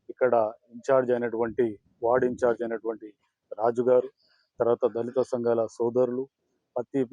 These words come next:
వార్డు పెద్ద మనుషులు, అన్-, కుల సంఘాల పెద్ద మనుషులు అందరితో కలిసి ఈ రోజు ఒకటో వార్డులో దాదాపు మా ప్రభుత్వం వచ్చిన తర్వాత ఈ వార్డుకు, ఒకటో వార్డుకే దాదాపు ఇరవై ఐదు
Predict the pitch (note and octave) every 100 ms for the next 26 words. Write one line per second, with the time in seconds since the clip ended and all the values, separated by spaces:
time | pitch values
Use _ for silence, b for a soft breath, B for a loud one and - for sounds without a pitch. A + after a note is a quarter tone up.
0 | B2 A2 A2+ B2+ B2 A2+ A#2 B2 A#2 -
1 | B2 B2+ A2+ - A#2+ - A#2+ A#2 A2 G#2+
2 | A#2+ B2+ A#2+ B2 A2 A2+ C3 C3+ A2 G2+
3 | - _ - F#3 C#3+ D#3 D#3+ D3+ C#3 A2+
4 | B2+ D#3 D3+ C3 A#2+ A#2 D3 A#2 A#2+ B2+
5 | C3 - C#3+ C3 A#2+ A2+ B2 C3+ C#3+ A#2+
6 | A2 B2 G#2+ - A2 A2+ C3 E3 - B2+
7 | C3 A#2 B2+ D#3 D3 B2+ B2+ C3+ B2 A2+
8 | - D#3 B2 A#2 A#2+ C3 - - B2 C3+
9 | D3+ D3+